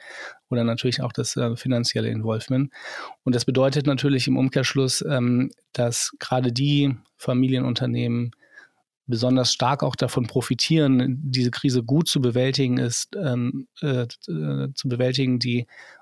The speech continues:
offen sind, die transparent kommunizieren, ähm, die natürlich nicht zu jedem Problem sofort die Lösung wissen, aber die sich trauen, Entscheidungen zu treffen, ähm, und auch,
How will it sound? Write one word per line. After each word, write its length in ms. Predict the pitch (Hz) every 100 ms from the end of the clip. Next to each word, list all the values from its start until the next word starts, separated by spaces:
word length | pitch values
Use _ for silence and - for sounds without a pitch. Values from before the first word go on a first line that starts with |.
| _
offen 260 | 143 - 139
sind, 460 | 127 123 123 117 -
die 480 | 123 123 120 120
transparent 720 | 127 - 127 - 123 135 139
kommunizieren, 960 | - 139 131 127 123 - 151 139 135 139 - - - - - _ _ _ _
ähm, 480 | 127 120 120 120 123 202
die 160 | 127
natürlich 500 | 131 127 156 147 139
nicht 360 | 143 131 - - _ _ 202
zu 180 | - 139
jedem 240 | 127 139
Problem 480 | 127 131 123 139 139
sofort 360 | 127 - 135 -
die 60 |
Lösung 380 | 127 147 147 127
wissen, 280 | 117 - 139
aber 200 | 131 123
die 140 | 120
sich 180 | 120 -
trauen, 420 | - 127 127 127
Entscheidungen 500 | 127 127 131 131 131
zu 140 | 123 123
treffen, 600 | - 120 - 123 120 131
ähm, 240 | 123 120 123
und 200 | 123 -
auch, 260 | 123 -